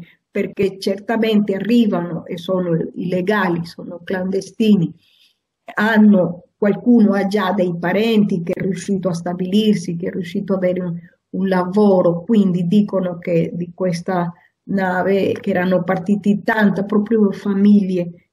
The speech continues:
perché avevano i parenti là per fare le, le fiere di Natale con loro. A questo punto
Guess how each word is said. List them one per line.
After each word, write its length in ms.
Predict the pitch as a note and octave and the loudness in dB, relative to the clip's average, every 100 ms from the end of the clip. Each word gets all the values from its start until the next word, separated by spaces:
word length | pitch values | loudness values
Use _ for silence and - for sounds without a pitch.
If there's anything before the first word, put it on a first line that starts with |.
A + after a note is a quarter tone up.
| _ _ | _ _
perché 300 | A3+ G#3 A3+ | -4 -2 0
avevano 420 | G#3 G#3 G3 G3 | 2 2 2 -2
i 80 | F#3+ | -4
parenti 540 | G3 G3 F#3+ G3+ E4+ | -4 -2 -2 -2 0
là 380 | C4 F3+ F#3 F3+ | 0 0 0 -2
per 160 | E3+ F3+ | -4 -8
fare 440 | - F3 F3+ F3+ | -4 -2 0 0
le, 360 | F3+ E3+ - - - _ | 0 -4 -6 -12 -20 _
le 200 | F3 E3+ | -2 -2
fiere 680 | E3+ E3+ E3 E3 D#3 - E3 | 0 2 2 2 0 -4 -4
di 180 | E3+ F3 | -4 0
Natale 840 | E3+ E3+ E3 D#3 D#3 - - _ _ _ _ | 0 0 -2 -2 -4 -6 -14 _ _ _ _
con 280 | - E3 D3+ | 0 0 0
loro. 340 | C3+ - - _ _ _ _ _ | -4 -6 -10 _ _ _ _ _
A 180 | G3+ G3+ | -2 0
questo 480 | A#3 A3 G#3 C4+ B3+ | 2 2 2 0 0
punto 840 | A#3+ A#3+ A#3+ C4+ B3 G#3+ - _ | 2 4 4 4 0 0 -6 _